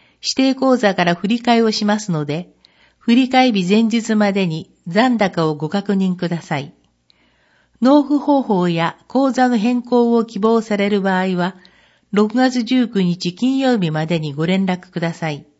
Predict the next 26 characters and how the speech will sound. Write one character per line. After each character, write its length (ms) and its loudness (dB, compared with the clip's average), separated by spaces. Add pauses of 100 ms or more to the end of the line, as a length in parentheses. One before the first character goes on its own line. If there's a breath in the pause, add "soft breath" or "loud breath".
(920)
金 240 -2
融 180 2
機 140 -6
関 240 0
に 100 0
よ 100 0
っ 40 -4
て 220 -2
は 280 -2
手 120 -4
続 280 -4
き 160 -4
に 160 -6
時 140 -4
間 220 0
が 120 0
か 140 -8
か 160 -4
る 100 -2
場 160 -6
合 120 -2
が 160 -4
あ 60 -6
り 100 -8
ま 160 -10
す。 160 -20